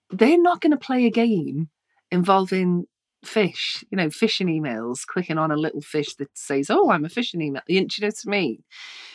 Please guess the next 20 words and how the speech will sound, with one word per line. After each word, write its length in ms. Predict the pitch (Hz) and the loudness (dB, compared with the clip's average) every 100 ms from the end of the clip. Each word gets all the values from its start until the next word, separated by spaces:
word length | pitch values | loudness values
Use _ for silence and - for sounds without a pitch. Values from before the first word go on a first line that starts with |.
| - - | -20 0
You've 220 | 214 - | 0 2
got 280 | 262 320 339 | 2 2 2
to 120 | 349 | 0
give 420 | 330 269 254 - - | 2 4 2 0 -4
people 400 | 202 - - 135 | -4 -4 -6 -2
lots 340 | 175 214 - | -2 -2 -6
of 80 | 240 | -4
different 320 | 240 - - | -4 -4 -6
ways 220 | 170 156 | -4 -4
to 140 | - - | -6 -8
access 420 | 151 - 151 - | -8 -8 -12 -8
the 120 | 151 | -6
information, 640 | 139 143 143 135 - 127 - - - - | -6 -6 -6 -6 -6 -8 -12 -18 -20 -4
and 140 | 175 208 | 4 4
you 100 | 214 | 4
have 320 | 269 320 - | 2 0 0
to 100 | 294 | -2
do 180 | 269 226 | 2 4
it 100 | 185 | 4
regularly, 920 | 156 151 147 147 143 143 143 160 330 | 0 -2 -2 0 -2 -2 -2 -4 -4